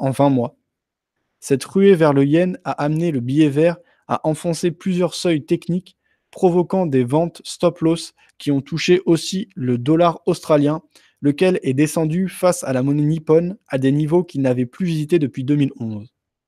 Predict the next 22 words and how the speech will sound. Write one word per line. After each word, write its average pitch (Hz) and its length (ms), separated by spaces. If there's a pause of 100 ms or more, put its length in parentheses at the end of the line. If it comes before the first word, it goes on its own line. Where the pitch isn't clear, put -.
(560)
Le 123 120
dollar 175 300
cède 143 260
un 175 120
virgule 156 280
deux 160 120
pour 156 200
cent 160 240
à 120 120
cent 156 180
sept 151 180
virgule 131 200
cinquante-quatre 127 600
yens, 165 200 (240)
après 151 260
être 143 240
tombé 156 360
jusqu'à 131 280
cent 165 220
quatre 165 280
point 131 160
quatre-vingt-seize 131 840